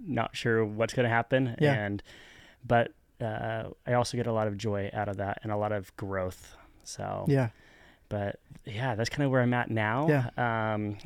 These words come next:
Speaker 1: I was born and raised kinda right by where that you're from.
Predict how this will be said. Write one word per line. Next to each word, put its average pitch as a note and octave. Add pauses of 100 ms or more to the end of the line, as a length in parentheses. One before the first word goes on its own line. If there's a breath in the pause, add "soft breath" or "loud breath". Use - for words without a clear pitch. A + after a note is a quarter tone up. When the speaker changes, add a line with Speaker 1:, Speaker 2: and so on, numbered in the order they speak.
(140)
Speaker 1:
I A#2
was A2
born A#2+
and A2+
raised A2+
kinda A#2 (300)
right A#2
by A#2+
where A#2
that -
you're C3
from. G2+